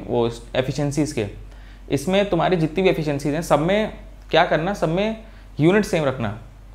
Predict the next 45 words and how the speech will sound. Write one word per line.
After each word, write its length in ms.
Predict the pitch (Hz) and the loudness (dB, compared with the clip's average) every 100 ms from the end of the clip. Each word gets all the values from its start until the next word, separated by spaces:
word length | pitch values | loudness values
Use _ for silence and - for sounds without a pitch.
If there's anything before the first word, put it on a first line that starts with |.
| - | -4
भाई 160 | - 175 | 4 4
अगर 200 | 180 185 | 6 6
तुम्हारा 240 | 185 180 180 | 6 6 6
ऊपर 300 | 160 190 175 | 6 4 4
जो 160 | 180 | 2
term 280 | 175 170 170 | 4 4 4
है 60 | 170 | 4
वो 120 | 170 | 2
meter 240 | 151 160 | 2 0
क्यूब 160 | 165 165 | 2 0
में, 80 | 160 | 2
नीचे 220 | 135 151 | 0 0
ही 80 | 151 | 0
meter 160 | 143 | 0
cube 160 | 147 143 | 0 0
में 80 | 135 | 0
रखना, 180 | 131 135 | 0 0
क्योंकि 180 | 151 | 2
questions 320 | 151 147 170 156 | 2 2 0 -2
तुमको 260 | 160 165 165 - - - | 2 2 0 -6 -18 0
कभी-कभी 280 | 151 160 170 | 4 6 6
discharge 460 | 151 139 151 143 156 | 4 2 4 4 4
देंगे, 280 | 147 143 143 - - - - | 2 0 -2 -6 -16 -20 0
तो 80 | 156 | 2
discharge 480 | 147 147 165 165 180 | 2 2 4 4 4
का 80 | 165 | 2
टर्म 220 | 160 160 | 4 2
भी 80 | 165 | 0
same 220 | 151 151 | 0 0
रखना, 320 | 147 143 139 - - | 0 -2 -6 -10 -6
ठीक 140 | 160 190 | -2 2
है। 80 | 160 | 0
इस 120 | 160 | 2
तरीके 220 | 139 139 | 0 2
से 100 | 143 | -2
question 260 | 131 123 135 | -4 -4 -4
तुम्हारे 240 | 131 127 | -2 0
रहेंगे 200 | 135 170 | 0 2
तो 60 | 147 | 2
आराम 200 | 120 127 | 2 0
से 60 | 117 | -2
देख 140 | 110 | -2
लेना, 180 | 113 110 | -2 -4
ठीक 200 | 139 - | -4 -4
है, 120 | 156 | -6